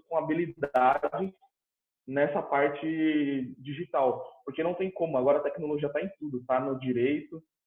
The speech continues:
tá na, no, na, que é Law Tech, Fintech, Insurtech, agora é tudo, ah, alguma coisa tech,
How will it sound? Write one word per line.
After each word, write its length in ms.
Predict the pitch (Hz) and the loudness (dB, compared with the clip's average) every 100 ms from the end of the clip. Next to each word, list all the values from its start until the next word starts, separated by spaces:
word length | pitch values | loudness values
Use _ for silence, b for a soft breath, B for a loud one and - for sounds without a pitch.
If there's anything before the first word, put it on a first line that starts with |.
| - | -4
tá 120 | 131 | -2
na, 280 | 135 131 123 | 0 2 0
no, 200 | 127 127 | 0 -2
na, 160 | 123 123 | -2 -4
que 120 | - | 0
é 160 | 131 120 | 2 4
Law 380 | 120 127 143 - | 4 4 4 4
Tech, 340 | 143 147 147 - - | 4 4 -2 -12 -12
Fintech, 520 | 147 147 135 135 135 | -10 2 2 2 -2
Insurtech, 880 | 135 147 - 156 - - 135 127 113 | -6 -6 -4 -6 -6 0 2 2 0
agora 280 | 123 131 | 2 2
é 40 | 135 | 0
tudo, 280 | - 165 185 _ - | -4 -8 -8 _ -4
ah, 220 | 143 156 | 4 4
alguma 280 | 143 143 156 | 4 2 -2
coisa 280 | 151 160 175 - | -2 -4 -4 -4
tech, 160 | - | -6